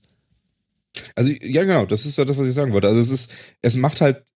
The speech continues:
nichts wirklich neu, finde ich, zu dem, zumindest zu dem, was ich gesehen habe. Es macht aber, ähm,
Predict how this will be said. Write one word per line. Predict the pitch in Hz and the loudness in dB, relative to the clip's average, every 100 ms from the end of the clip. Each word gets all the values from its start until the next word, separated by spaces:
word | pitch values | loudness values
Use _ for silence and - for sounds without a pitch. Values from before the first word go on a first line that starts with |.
| _ - | _ -6
nichts | 123 143 185 - - 131 | 2 2 2 -4 -4 -2
wirklich | 139 - 113 - | 0 0 -2 0
neu, | 107 117 139 214 214 | 2 4 4 0 -4
finde | - 208 208 | -4 -2 -2
ich, | 214 - - _ - - | -6 -12 -20 _ -18 -12
zu | - | -4
dem, | 139 143 127 | -2 -2 -2
zumindest | - 139 - | -2 -2 0
zu | |
dem, | 123 131 | -2 0
was | 131 | -2
ich | - | -4
gesehen | 117 131 160 | -2 0 -2
habe. | 165 - - - | -4 -10 -20 -4
Es | 107 | 0
macht | 123 135 - | 2 2 0
aber, | - 135 135 - - 113 - | 0 2 2 0 -6 -14 -6
ähm, | 110 110 110 110 78 | 0 2 2 -2 -6